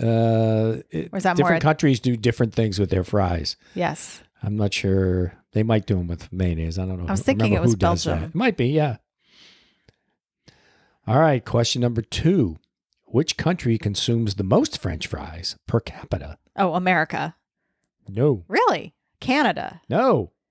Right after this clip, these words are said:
Speaker 2: Oh. France.
Speaker 1: No.
Speaker 2: Belgium.
Speaker 1: Belgium.
Speaker 2: Wow.
Speaker 1: Yes, Belgium does. They love their French fries.
Speaker 2: Well, they should. They, if they created them,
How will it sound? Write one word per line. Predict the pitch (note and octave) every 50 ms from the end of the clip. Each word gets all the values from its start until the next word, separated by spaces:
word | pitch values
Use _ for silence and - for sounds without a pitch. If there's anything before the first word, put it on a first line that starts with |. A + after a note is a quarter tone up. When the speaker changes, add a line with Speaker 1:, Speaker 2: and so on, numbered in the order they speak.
| _ _ _ _ _ _ _ _ _ _ -
Speaker 2:
Oh. | F#3 G3 C4+ D#4 A#3 D#3 D3 - E3 _ _ _ _ _ _ _ _ _ _ _ _ _ _ _ _ _ _ _ _ _ _ _ -
France. | C4+ C4+ C4 B3 G#3+ E3+ - - - - - - - _ _ _ _ _ -
Speaker 1:
No. | C3+ E3 G3+ A#3 B3 B3 G#3+ D#3 A#2+
Speaker 2:
Belgium. | G#2 G3 G3 F3 F#3+ G3 G3 F#3 F#3 _ _ _ _
Speaker 1:
Belgium. | - G2 G#2 G#2 G#2+ G#2+ F2 - G#2+ A2 G#2+ G#2+ G#2 G2+ G2 F#2 - _ _ _ _ _ - -
Speaker 2:
Wow. | E3 E3+ E3 E3 E3+ -
Speaker 1:
Yes, | G#2 G#2+ G#2 G2 - - - - - - _ -
Belgium | G2 F#2+ G2+ G2+ F#2 G2+ F#2 F2+
does. | F2+ F2 E2+ E2 D#2 D#2+ - - - - _ _ _
They | - F2+ G2
love | F#2+ F#2+ G2 G2+ G2+ G2 F#2+
their | F#2+ F#2 E2+
French | - - F#2 F2+ E2+ - -
fries. | - E2+ E2 D#2 D#2+ D#2 C#2+ - - - _ _ _ -
Speaker 2:
Well, | - G#3 G3+ G3 G3
they | G3+ G3
should. | - - C4+ A#3+ F#3+
They, | F#3 F3 E3+ E3+ E3+ -
if | - E3 -
they | - F#3+ G3
created | - - - G3 F3+ F#3 G3+ G#3 G3+ F3 -
them, | D3+ D#3 D#3